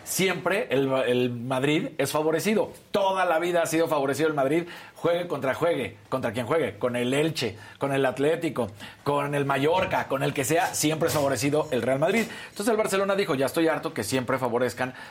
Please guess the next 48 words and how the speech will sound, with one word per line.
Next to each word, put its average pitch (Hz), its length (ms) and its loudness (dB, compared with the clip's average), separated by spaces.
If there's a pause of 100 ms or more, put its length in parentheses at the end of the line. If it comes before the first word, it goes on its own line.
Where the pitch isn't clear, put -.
al 101 80 -2
Real 120 140 0
Madrid 143 300 0 (260)
y 135 160 0
quiero 151 500 0 (240)
consejos". 190 540 -2 (240)
Esa 165 300 2
es 190 80 2
la 180 120 4
defensa 110 340 -2
del 127 100 2
Barcelona. 131 480 0
Claro, 139 240 2
no 127 140 0
es 139 100 0
que 156 120 0
yo 147 100 0
esté 151 140 0
diciendo, 151 500 0 (340)
"Esa 110 200 -2
es 143 60 2
la, 127 300 0
la 110 340 2
defensa 113 320 -2
del 131 80 2
Barcelona". 180 420 0 (440)
Del 90 120 -2
otro 110 180 0
lado 120 260 2
dicen 123 300 0 (280)
que 131 100 0
no, 226 260 -2
que 90 80 -2
era 98 220 0
para 85 300 0
hacerlo. 80 540 -6 (260)
Y 117 120 -4
como 117 340 -2
el 117 80 -2
Barça 147 300 0
decidió 120 440 -2
terminar 113 440 -2
ese 117 160 -8
contrato 120 400 -4
y 90 40 -8
ya 101 100 -4
no 110 120 -4
pagar, 139 340 0